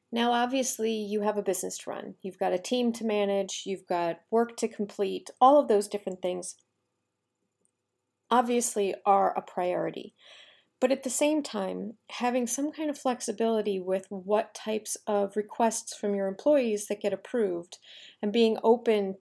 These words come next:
to different ideas can really make a difference.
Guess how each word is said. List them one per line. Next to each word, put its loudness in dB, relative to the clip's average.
to -2
different 4
ideas 0
can 2
really 8
make 2
a -2
difference. -10